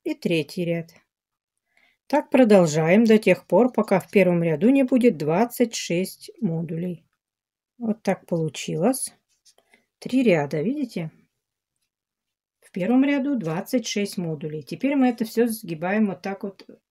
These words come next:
соединяем в круг. Первый ряд у нас уже двадцать шесть модулей. Теперь мы вставляем один модуль второго ряда короткой стороной. Вот соединяем вот эти вот два. Кармашек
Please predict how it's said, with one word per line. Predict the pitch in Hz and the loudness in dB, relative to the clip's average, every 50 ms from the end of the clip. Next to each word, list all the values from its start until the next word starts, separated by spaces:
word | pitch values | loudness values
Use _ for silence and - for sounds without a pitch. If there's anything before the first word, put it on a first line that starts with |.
| _ _ _ _ _ _ | _ _ _ _ _ _
соединяем | - - 190 180 165 180 180 180 185 190 190 170 | -14 -10 -10 -10 -10 -8 -8 -6 -4 -4 -6 -6
в | - _ - | -10 _ -12
круг. | - 170 160 151 - _ - _ _ _ _ _ _ _ _ _ _ _ _ _ _ _ _ _ _ _ _ _ _ _ _ _ | -10 -8 -8 -8 -10 _ -20 _ _ _ _ _ _ _ _ _ _ _ _ _ _ _ _ _ _ _ _ _ _ _ _ _
Первый | _ - 226 269 277 262 269 262 | _ 2 2 4 4 4 4 4
ряд | 262 262 254 - | 4 2 2 0
у | 214 170 | -2 -2
нас | 175 180 202 214 - 190 | -2 -2 -2 -4 -6 -8
уже | 156 139 156 180 185 156 | -8 -6 -4 -4 -4 -4
двадцать | 151 160 190 220 220 - | -4 -4 -4 -4 -4 -6
шесть | - 202 196 - - | -6 -8 -8 -8 -8
модулей. | 190 170 160 143 165 151 147 | -8 -8 -8 -8 -10 -12 -12
Теперь | 139 - 147 - 220 254 269 | -12 -14 -8 -2 -2 -2 0
мы | 262 269 269 262 - _ _ _ _ _ _ - 214 180 - - | 0 -2 -4 -4 -10 _ _ _ _ _ _ -14 -14 -12 -12 -14
вставляем | - - - 196 180 196 196 190 180 175 170 170 170 - _ _ _ _ _ _ _ | -16 -12 -8 -8 -6 -4 -2 -2 -2 -2 -4 -6 -8 -12 _ _ _ _ _ _ _
один | - 180 160 165 175 160 160 | -10 -8 -8 -6 -6 -4 -4
модуль | 156 156 151 151 151 208 247 254 254 - - _ _ _ _ - _ - _ | -4 -4 -4 -4 -2 0 0 0 0 -4 -8 _ _ _ _ -20 _ -20 _
второго | _ _ _ - 247 247 214 170 160 151 151 156 | _ _ _ -2 0 0 0 0 0 -2 -2 -2
ряда | 151 156 151 147 143 151 147 147 - _ _ _ _ _ | -2 -4 -4 -6 -8 -10 -12 -14 -16 _ _ _ _ _
короткой | - 175 165 156 175 220 - - - 226 | -14 -10 -8 -8 -8 -10 -10 -10 -12 -12
стороной. | - - 226 208 208 196 180 165 160 156 | -10 -8 -6 -6 -6 -6 -6 -6 -8 -8
Вот | 151 156 - - | -8 -10 -10 -10
соединяем | - 170 151 151 151 170 208 233 240 233 | -10 -10 -10 -8 -6 -2 -2 0 0 0
вот | 196 170 - 185 | -2 -2 -6 -10
эти | 190 190 - 190 | -12 -12 -12 -12
вот | 185 175 160 147 | -12 -12 -14 -14
два. | 165 147 151 147 151 165 - _ _ _ _ _ _ _ _ _ _ _ _ _ _ _ _ _ _ _ _ _ _ _ _ _ | -12 -8 -8 -8 -8 -8 -12 _ _ _ _ _ _ _ _ _ _ _ _ _ _ _ _ _ _ _ _ _ _ _ _ _
Кармашек | _ - 170 165 160 156 151 156 - - - 214 220 - | _ -12 -8 -8 -8 -8 -8 -12 -14 -12 -14 -14 -14 -14